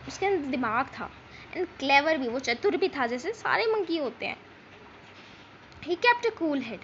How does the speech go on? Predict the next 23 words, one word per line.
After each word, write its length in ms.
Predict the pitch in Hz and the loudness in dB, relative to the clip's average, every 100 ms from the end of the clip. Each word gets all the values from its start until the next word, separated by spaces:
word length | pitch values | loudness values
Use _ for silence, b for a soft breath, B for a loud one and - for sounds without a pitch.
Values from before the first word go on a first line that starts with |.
| 262 | -6
वो 100 | 269 | -6
अपने 220 | 294 320 | -2 -2
सिर 160 | - - | 0 -2
को 120 | 311 | 0
थोड़ा 140 | 311 | 0
ठंडा 400 | 311 285 277 294 | -2 -2 4 6
रखता 280 | 277 - 269 | 6 2 -2
है 40 | |
और 60 | 277 | -2
फिर 200 | 277 269 | 0 0
वो 100 | 269 | -2
सोचता 360 | 254 220 - 240 | -4 -8 -6 -8
है 60 | |
कि 60 | 247 | -4
क्या 220 | 262 240 | 0 0
करूँ, 260 | 247 226 240 | 0 -6 -2
क्या 160 | 233 | -2
ना 120 | 233 | -2
करूँ। 300 | 226 208 285 | -6 -6 -6
फिर 180 | 302 233 | -6 -4
वो 60 | 240 | -4
बोलता 360 | 220 220 220 | -2 -4 -2
है, 100 | 240 | -6